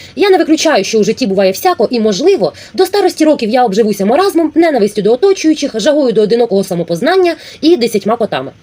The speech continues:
Що зробить мою втомлену натуру непридатною для життя в соціумі? І тоді я переїду теж десь у хащу, підмощу під дупу соломи,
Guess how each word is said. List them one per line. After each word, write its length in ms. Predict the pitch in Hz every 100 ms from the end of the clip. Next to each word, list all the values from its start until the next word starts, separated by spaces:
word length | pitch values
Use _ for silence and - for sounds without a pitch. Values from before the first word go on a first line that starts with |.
| - -
Що 180 | - 403
зробить 280 | 339 285 233
мою 140 | 226
втомлену 360 | - 220 202 185
натуру 380 | 185 359 349 -
непридатною 680 | 320 330 202 185 285 285 226
для 120 | 175
життя 260 | 165 190
в 60 | 185
соціумі? 520 | 185 151 - 139 131 - - - -
І 80 | -
тоді 160 | 370 392
я 120 | 440
переїду 380 | 339 311 311 262
теж 280 | 330 359 208
десь 240 | 277 -
у 60 | 196
хащу, 380 | 349 359 285
підмощу 400 | 269 220 262 339
під 180 | 339 190
дупу 200 | 226 185
соломи, 420 | 175 196 381 320